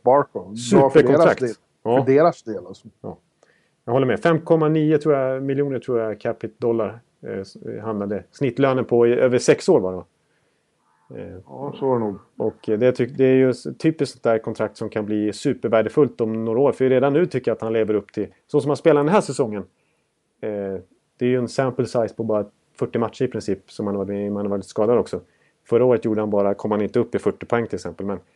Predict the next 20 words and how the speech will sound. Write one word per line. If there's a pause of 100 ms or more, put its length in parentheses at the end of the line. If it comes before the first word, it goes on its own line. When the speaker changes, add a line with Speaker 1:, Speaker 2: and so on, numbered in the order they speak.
(180)
Speaker 2:
så
som
han
har
spelat
i
år,
när
vi
har
jämfört
honom
med
Datsjuk
och
Taves
och
allt
möjligt, (500)
eh,